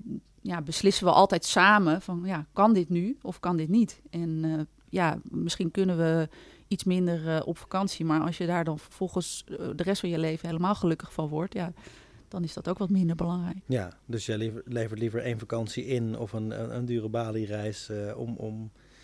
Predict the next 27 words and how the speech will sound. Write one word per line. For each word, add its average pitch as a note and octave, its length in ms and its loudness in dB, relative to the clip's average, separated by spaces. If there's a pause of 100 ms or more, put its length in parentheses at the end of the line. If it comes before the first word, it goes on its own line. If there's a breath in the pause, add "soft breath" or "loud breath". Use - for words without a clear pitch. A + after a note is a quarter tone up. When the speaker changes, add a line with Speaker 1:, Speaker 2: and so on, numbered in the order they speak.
(200 soft breath)
Speaker 2:
wel A2+ 180 -2
lekker A2 320 -4
dit A#2 300 -4
te A2 60 -12
kunnen G#2+ 200 -6
blijven G#2 300 -6
doen G#2+ 300 -2
waar G2+ 140 -6
je G#2 60 -6
echt G#2+ 180 -10
gelukkig - 340 -18
van F2 120 -16
wordt. F2+ 220 -20 (340 loud breath)
Speaker 1:
Ja. G#3 260 2 (880)
En F#3+ 120 4
ik D#3+ 100 2
vind D3+ 140 0
het D3+ 100 -2
wel D#3 180 4
heel F#3+ 160 4
belangrijk F#3+ 440 2
dat F#3+ 180 -4
mijn F#3 120 -2
gezin F#3 380 2
kan D#3+ 220 2
doen D#3+ 300 2
wat, D3+ 200 -2